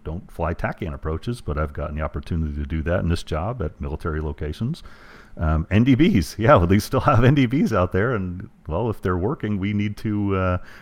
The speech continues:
we need to check 'em out. So we still <laughs> fly N D B approaches as well. Uh, any kind of, you know, departure work, uh, all the airways, like I said, looking for obstacles, uh, runway markings and lightings, uh,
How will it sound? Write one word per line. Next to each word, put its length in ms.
we 80
need 140
to 60
check 240
'em 80
out. 180
So 160
we 140
still 300
<laughs> 20
fly 260
N 100
D 100
B 160
approaches 460
as 100
well. 300
Uh, 360
any 180
kind 240
of, 220
you 120
know, 160
departure 460
work, 420
uh, 260
all 160
the 120
airways, 340
like 140
I 40
said, 260
looking 200
for 160
obstacles, 840
uh, 260
runway 260
markings 480
and 100
lightings, 540
uh, 120